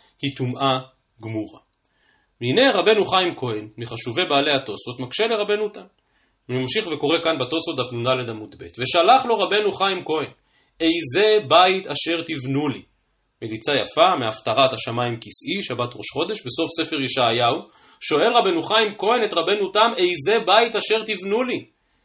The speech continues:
דאין נזיר מגלח עליו, ד-, דאי נזיר מגלח עליו, הוא הדין דכהן מוזהר עליו, ואין לך בית שאין בה שום כלי מתכות שהיה באוהל המת, או שום מסמר. כלומר,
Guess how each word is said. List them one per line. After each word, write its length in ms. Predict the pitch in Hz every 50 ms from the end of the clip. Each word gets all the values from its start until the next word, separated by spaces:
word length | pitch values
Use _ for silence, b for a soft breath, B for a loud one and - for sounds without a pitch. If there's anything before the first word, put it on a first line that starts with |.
| _ _ 131
דאין 640 | 127 156 165 - 175 214 240 254 254 233 208 175
נזיר 400 | 165 156 135 113 120 165 180 175
מגלח 640 | 180 180 180 160 175 165 143 143 131 120 123 - 123
עליו, 260 | 117 113 107 107 - - 123
ד-, 160 | 143 139 131
דאי 260 | 143 147 190 226 247 202
נזיר 320 | 165 147 127 175 202 196
מגלח 520 | 190 180 160 165 147 127 117 101 95 - 104
עליו, 340 | 104 104 107 104 110 127 - - b b b b b b
הוא 180 | 202 214 220
הדין 300 | 220 214 247 277 302 254
דכהן 460 | 202 185 - 180 180 170 180 202 214
מוזהר 440 | 214 226 208 175 175 190 240 269 285 294
עליו, 200 | 269 233 175 131 - _ _ _ _ _ _ -
ואין 480 | 123 127 160 156 - 190 214 226 220 214 220
לך 180 | - - - 208 214 208 175 127
בית 360 | 147 160 160 165 170 170 -
שאין 420 | - - 131 - 156 170 180 170
בה 80 | 156 165 160
שום 420 | - - - 175 175 165 143 123
כלי 300 | - - 139 147 156 151
מתכות 520 | 139 120 117 123 120 113 - 170 156 - -
שהיה 300 | 135 120 120 123 147 151 135 120
באוהל 360 | 123 117 135 127 120 110 117
המת, 320 | - 110 156 214 247 247 254 b b b b b b b _
או 360 | 165 170 170 165 165 - - _ _ _ _
שום 460 | - - - 127 123 117 107 110 110 - _ _ _ _ _
מסמר. 500 | 104 101 - - - - 95 87 - - _ _ _ _ _ _ _ _ _ _ _ _ _ _
כלומר, 400 | - 135 135 143 143 190 196